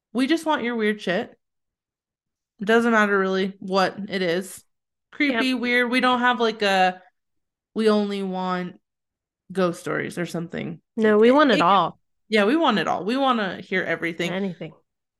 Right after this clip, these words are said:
Speaker 1: Also, if you could add your pronouns.
Speaker 2: Yes, please.
Speaker 1: We don't want to offend. And I mean, really, that's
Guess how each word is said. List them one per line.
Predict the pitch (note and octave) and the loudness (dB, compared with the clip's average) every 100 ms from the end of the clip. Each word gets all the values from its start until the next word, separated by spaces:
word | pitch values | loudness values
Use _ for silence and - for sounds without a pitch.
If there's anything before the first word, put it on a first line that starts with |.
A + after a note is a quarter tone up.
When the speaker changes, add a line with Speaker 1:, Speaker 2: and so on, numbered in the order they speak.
| _ | _
Speaker 1:
Also, | G#3 C4 - C4 | 0 2 2 -2
if | A#3+ A3 | -2 -4
you | A#3+ - | -6 -6
could | - A#3 A3 A#3 G#3+ - | -10 -6 -4 -4 -6 -6
add | G#3+ A#3 G#3+ | -4 -4 -6
your | B3 | -10
pronouns. | - G3+ F#3+ G3+ A3 A#3+ B3+ B3+ - _ _ _ _ _ _ _ _ _ _ _ _ | -6 -6 -4 -4 -4 -6 -8 -10 -18 _ _ _ _ _ _ _ _ _ _ _ _
Speaker 2:
Yes, | G#3 E3+ - | -4 -4 -8
please. | - D#3 - - _ _ _ _ _ | -12 -12 -14 -20 _ _ _ _ _
Speaker 1:
We | G3 G#3 | -4 0
don't | G#3 F#3+ | 0 0
want | F3+ | -2
to | E3 | -4
offend. | E3 F3 E3+ G3 G#3+ - _ _ _ _ _ _ - | -6 -4 -4 -2 -6 -8 _ _ _ _ _ _ -8
And | G#3 | -4
I | A3 | -2
mean, | B3 B3 | -2 -2
really, | A#3 C#4 G4+ | -2 -2 -2
that's | F4 B3 C4 - - | -2 -2 -4 -8 -20